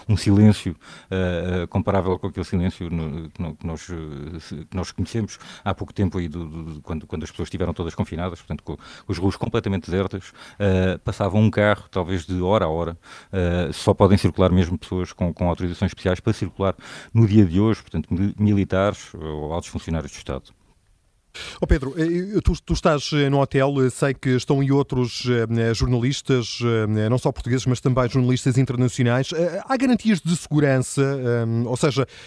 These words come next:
Speaker 2: eh, vocês têm alguma garantia de que esse local onde estão alojados não será alvo da intervenção militar, eh, russa?
Speaker 1: Eh, ni-, ninguém consegue ter nenhuma garantia
Speaker 2: Essa garantia.
Speaker 1: dessas. Eh, na ver-, na verdade, até,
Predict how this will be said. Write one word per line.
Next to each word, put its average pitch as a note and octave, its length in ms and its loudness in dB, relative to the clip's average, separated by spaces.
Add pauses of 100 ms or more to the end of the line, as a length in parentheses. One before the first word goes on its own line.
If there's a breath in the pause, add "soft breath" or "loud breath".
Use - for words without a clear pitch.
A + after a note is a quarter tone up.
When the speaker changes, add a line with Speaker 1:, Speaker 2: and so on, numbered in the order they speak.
(120 loud breath)
Speaker 2:
eh, D#3 60 0
vocês D#3 260 0
têm G#3+ 120 2
alguma E3+ 300 2
garantia D3 600 2
de B2+ 140 -4
que B2+ 560 2 (120)
esse C#3 180 0
local D#3 320 2
onde D#3 180 2
estão D#3 300 2
alojados C3+ 560 0
não D3+ 180 4
será D3 300 2
alvo C#3+ 440 2 (280 loud breath)
da C3+ 200 2
intervenção C#3 520 2
militar, C3 560 2
eh, A#2 260 2
russa? B2+ 500 -2 (560)
Speaker 1:
Eh, A#2 40 -2 (600)
ni-, B2 340 -4
ninguém A#2+ 320 2
consegue A2 300 -4
ter G#2+ 160 -2 (240)
nenhuma G#2 300 4
garantia G2+ 160 4
Speaker 2:
Essa B2 160 4
garantia. A2+ 340 4
Speaker 1:
dessas. F2+ 260 0
Eh, G2+ 320 6
na A2 160 6
ver-, A2 200 4
na A2+ 100 4
verdade, G#2+ 440 2
até, G#2+ 380 -4